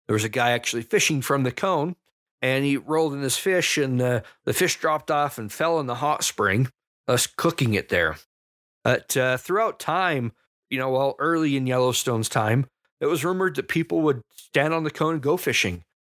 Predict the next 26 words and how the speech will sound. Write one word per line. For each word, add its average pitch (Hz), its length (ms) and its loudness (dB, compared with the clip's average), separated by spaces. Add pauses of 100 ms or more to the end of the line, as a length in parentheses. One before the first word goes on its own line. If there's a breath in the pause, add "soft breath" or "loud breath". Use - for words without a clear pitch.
(180)
They'd 117 340 -2
catch - 260 0
a 143 60 2
fish, 160 260 0
keep - 260 -2
it 151 60 2
on 147 120 0
the 131 100 -2
hook, 151 280 -2 (360)
and 135 140 0
then 131 380 0 (500)
stick - 300 -2
their 135 120 2
fish - 280 0
right 151 300 0
inside 143 340 -2
the 120 100 -4
hot 131 200 -2
spring 131 240 -2
and 107 80 -4
cook - 200 -2
it - 80 -12
there 113 140 2
on 104 80 0
the 95 60 -2
spot. 80 460 -2